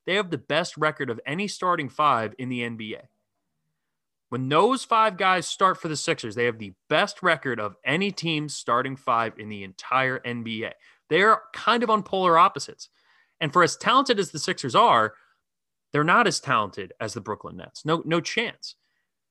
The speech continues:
And so, yeah, maybe Brooklyn is the first team that can win a championship by just flipping the switch, but we just haven't seen it. And so there has to be a certain level of skepticism when we're talking about the Brooklyn Nets and their chances to go on and win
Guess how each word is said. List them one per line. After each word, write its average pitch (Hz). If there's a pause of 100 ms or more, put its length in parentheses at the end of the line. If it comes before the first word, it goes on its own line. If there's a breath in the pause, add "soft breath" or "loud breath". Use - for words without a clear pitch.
(160)
And 156
so, 190
yeah, 226
maybe 220
Brooklyn 214
is 202
the 190
first 151
team 135
that 117
can 127
win 127
a 117
championship 120
by 117
just 110
flipping 120
the 107
switch, -
but 151
we 185
just 247
haven't 156
seen 202
it. 117
And 123
so 127
there 131
has 214
to 202
be 175
a 143
certain 131
level 135 (300 loud breath)
of 120
skepticism 139
when 110
we're 110
talking 175
about 104 (180)
the -
Brooklyn 127
Nets 127
and 120
their 113
chances 120 (300 soft breath)
to 139
go 131
on 120 (280 loud breath)
and 131
win 127